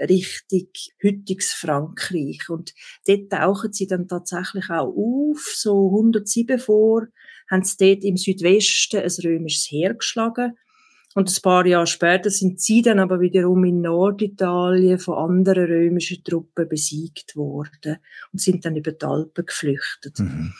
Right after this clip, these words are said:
Speaker 1: Und dann verschwindet es für etwa vierzig Jahre aus allen schriftlichen Berichten.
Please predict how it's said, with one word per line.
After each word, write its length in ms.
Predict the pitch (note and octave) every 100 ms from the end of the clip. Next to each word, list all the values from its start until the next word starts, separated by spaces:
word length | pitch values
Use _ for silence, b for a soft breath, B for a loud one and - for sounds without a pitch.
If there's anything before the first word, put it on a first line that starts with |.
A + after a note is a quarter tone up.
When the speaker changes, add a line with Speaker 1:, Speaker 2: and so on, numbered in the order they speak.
| B _
Speaker 1:
Und 300 | - G3 -
dann 300 | D#3 F#3 B3
verschwindet 580 | A#3+ F#3+ E3+ F3+ G#3 A#3
es 80 | -
für 180 | G3+ F#3
etwa 480 | F3 - F3 E3+ E3
vierzig 580 | - F3+ G3 - -
Jahre 540 | D#3 C#3+ C#3+ D#3 D3+ -
aus 500 | E3 D3+ - - -
allen 340 | D3+ D3 D#3 E3
schriftlichen 720 | - D#3+ D3+ - F3 - F#3
Berichten. 540 | - C3 - - _